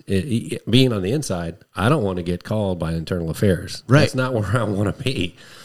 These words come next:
Speaker 1: So I, I think most officers are gonna say the same thing.
Speaker 2: Mm-hmm.
Speaker 1: We don't look forward to that, or we don't go, "Ah, that's the, that's, that's my buddy there. They're gonna take care of it." It doesn't
Speaker 2: Yeah.
Speaker 1: work like that, because what guides that is not just Texas government code. Uh, we also have, there's case laws. There's back to the Monell liability court, I'm sorry, case.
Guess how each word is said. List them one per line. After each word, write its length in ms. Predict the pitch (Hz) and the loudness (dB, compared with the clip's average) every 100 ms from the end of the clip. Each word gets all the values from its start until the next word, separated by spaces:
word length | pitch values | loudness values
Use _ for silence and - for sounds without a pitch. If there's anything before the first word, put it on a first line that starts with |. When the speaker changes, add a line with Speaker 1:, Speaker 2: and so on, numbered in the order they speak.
| - - | -20 0
Speaker 1:
So 340 | - 110 101 | 4 4 2
I, 160 | 104 107 | -2 -4
I 120 | 95 | -2
think 160 | 104 110 | -2 0
most 260 | 98 107 117 | 0 0 0
officers 400 | 113 110 92 92 | -2 0 -2 0
are 40 | |
gonna 160 | 98 87 | -2 -2
say 260 | - 107 | -4 -2
the 120 | 90 78 | -2 -4
same 240 | 92 80 | -4 -6
thing. 380 | - 165 127 101 | -4 -2 0 -2
Speaker 2:
Mm-hmm. 140 | 92 101 - _ | -6 -14 -16 _
Speaker 1:
We 140 | 107 113 | 4 6
don't 240 | 123 104 | 6 0
look 160 | 110 - | -4 -2
forward 240 | 110 107 | -2 0
to 60 | 101 | 0
that, 200 | 101 101 | 0 0
or 100 | 90 | 0
we 120 | 104 | 0
don't 120 | 98 | 0
go, 220 | 87 87 - _ _ | 0 -2 -6 _ _
"Ah, 380 | - 87 87 85 | -6 -2 -2 0
that's 240 | 87 101 - | 2 0 0
the, 140 | 104 | -2
that's, 280 | - 107 - - - - _ | 2 0 0 -14 -20 -20 _
that's 200 | 113 - | 0 2
my 80 | 101 | 0
buddy 320 | 90 98 92 | 0 0 0
there. 180 | 87 85 | 0 0
They're 140 | 95 | 0
gonna 140 | 101 85 | -2 -2
take 160 | 98 | -2
care 120 | - | -2
of 60 | 87 | -4
it." 80 | 101 | -6
It 100 | 104 | -2
doesn't 200 | 107 98 | 0 0
Speaker 2:
Yeah. 60 | 92 | 0
Speaker 1:
work 120 | 95 | 0
like 180 | 87 73 | -4 -4
that, 260 | 85 80 | -6 -6
because 280 | 85 - 101 101 | -8 -2 0 0
what 180 | 95 | -2
guides 380 | 90 90 95 117 | -2 -2 -2 -2
that 320 | 95 82 92 - - - - _ | -2 -2 -4 -8 -20 -20 -20 _
is 340 | 104 104 95 101 | 4 6 4 0
not 160 | 104 | -2
just 180 | 98 - - - | -2 -6 -12 -14
Texas 340 | - 120 - 92 | 0 0 0 -2
government 360 | 101 101 104 | -2 0 -4
code. 480 | - 98 95 92 92 | -2 -2 0 0 -2
Uh, 180 | 98 85 | -4 -4
we 100 | 87 92 | -2 -2
also 240 | 92 - | -2 -4
have, 140 | 92 | -4
there's 180 | 92 85 | -4 -4
case 300 | - 113 104 | -2 -2 -2
laws. 320 | 101 95 95 90 | -4 -2 -2 -4
There's 200 | 90 - | -6 -6
back 440 | - 101 92 95 - | -12 -12 -2 -2 2
to 80 | |
the 60 | 92 | 4
Monell 360 | 87 87 95 98 | 6 6 6 6
liability 600 | 92 95 92 95 95 92 | 6 4 4 4 4 2
court, 360 | - 101 98 - | -2 -2 -2 -2
I'm 160 | 90 | -2
sorry, 220 | - 90 80 | 0 -2 0
case. 380 | 98 92 92 | 2 4 2